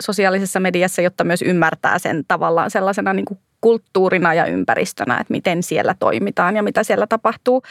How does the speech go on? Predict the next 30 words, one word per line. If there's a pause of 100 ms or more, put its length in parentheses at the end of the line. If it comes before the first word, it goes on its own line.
(360)
Mut
tota, (380)
meidän
hanke
on
sillä
tavalla
hauskaa,
että
mun
ei
myöskään
tarvii
niinku (460)
ihan
niitä
kaikkia
kuvia
sieltä
itse
tavallaan
hakea
ja
nähdä.
Et
meillä
on, (380)
meillä
on
semmoinen